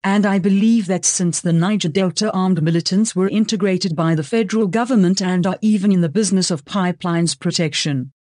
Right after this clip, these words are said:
the federal government should immediately look into how something like that will be done to the Fulani to provide them with reasonable means of livelihood, including jobs,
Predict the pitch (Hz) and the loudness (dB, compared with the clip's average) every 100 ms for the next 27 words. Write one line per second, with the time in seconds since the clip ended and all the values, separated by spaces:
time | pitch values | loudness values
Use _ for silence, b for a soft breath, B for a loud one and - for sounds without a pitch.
0 | _ _ _ _ _ _ _ - 185 - | _ _ _ _ _ _ _ -4 -2 0
1 | 226 190 220 185 185 196 160 151 - 220 | -2 0 0 0 0 0 0 0 0 0
2 | 190 185 202 254 262 233 208 175 170 185 | 2 4 4 4 2 0 0 0 0 -2
3 | - 175 226 214 196 - 202 165 139 247 | -4 -2 -2 -2 -2 -2 0 -2 0 2
4 | 233 208 202 196 151 - 185 165 190 151 | 4 2 0 -2 -6 -2 0 2 0 0
5 | 185 175 226 170 165 185 185 185 190 196 | 0 2 0 0 0 0 2 2 2 0
6 | 190 202 196 160 175 185 180 190 202 175 | -2 -2 -2 0 0 0 0 0 2 0
7 | - 170 226 226 220 196 202 190 190 208 | -2 2 2 4 2 2 2 4 4 4
8 | 190 180 175 175 175 160 151 170 170 165 | 2 0 0 0 0 0 0 0 0 0
9 | 202 214 190 196 170 196 202 190 196 | 2 2 4 2 2 0 0 -2 -4